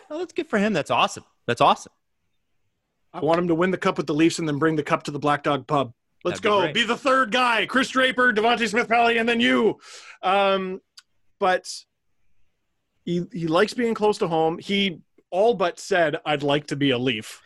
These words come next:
Speaker 1: Well, here's what he said. Here's the
Speaker 2: Yeah,
Speaker 1: abbreviated
Speaker 2: here we
Speaker 1: quote.
Speaker 2: go.
Speaker 1: "I'm open to everything. Toronto's got a great core. I think that's definitely a team where I could go in and make an impact right away."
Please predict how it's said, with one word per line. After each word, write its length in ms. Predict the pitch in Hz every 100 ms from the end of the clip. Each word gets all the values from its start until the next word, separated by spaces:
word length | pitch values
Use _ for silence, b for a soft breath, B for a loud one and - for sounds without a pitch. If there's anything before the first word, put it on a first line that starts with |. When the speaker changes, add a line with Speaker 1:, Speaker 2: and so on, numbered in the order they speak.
| -
Speaker 1:
Well, 140 | 156
here's 200 | 170 220
what 80 | 196
he 60 | 156
said. 300 | - 120 - _ _ -
Here's 180 | 160
the 80 | 208
Speaker 2:
Yeah, 60 | 165 113
Speaker 1:
abbreviated 200 | 139 135
Speaker 2:
here 120 | 185
we 100 | 165
Speaker 1:
quote. 240 | 151 -
Speaker 2:
go. 60 | - B B
Speaker 1:
"I'm 140 | 170 208
open 240 | 233 196
to 60 | 175
everything. 420 | 165 135 120 92
Toronto's 340 | - 160 156
got 120 | 165 147
a 60 |
great 260 | 123 143 -
core. 280 | 160 127 92
I 100 | 107
think 200 | 139 117
that's 200 | 127 -
definitely 460 | 139 147 139 127
a 40 | 117
team 280 | - 131
where 120 | 123 113
I 80 |
could 200 | 110 117
go 180 | 113 120
in 220 | 113 113 113
and 200 | 110 104
make 160 | 104
an 100 | 107
impact 340 | 101 101 101 104
right 160 | 98
away." 200 | 92 90